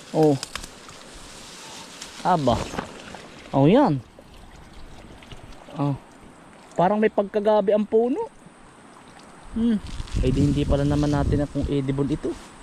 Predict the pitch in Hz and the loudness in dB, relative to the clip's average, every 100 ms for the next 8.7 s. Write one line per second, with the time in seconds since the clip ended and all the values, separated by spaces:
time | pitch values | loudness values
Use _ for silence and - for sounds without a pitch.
0 | - 233 220 202 226 214 233 254 - 208 | -2 0 2 2 2 2 2 2 0 -2
1 | 208 190 208 208 196 196 196 208 170 180 | -2 -4 -2 0 0 0 0 0 0 0
2 | - - - - - - 170 - 190 185 | -4 -20 -20 -20 -20 -6 -6 -2 -2 0
3 | 185 185 185 180 175 170 160 151 143 170 | 2 4 4 2 0 0 2 2 2 -2
4 | - - - - - - - - - - | -4 -16 -20 -20 -20 -20 -20 -20 -20 -20
5 | - - - - - - - - - - | -20 -20 -20 -20 -20 -20 -20 -20 -20 -20
6 | - - - - - - - - - 147 | -20 -20 -20 -20 -16 -16 -16 -20 -4 0
7 | 160 156 131 139 131 139 139 131 143 139 | 2 0 0 0 2 4 4 4 2 4
8 | 156 165 214 170 180 175 | 2 2 4 4 4 2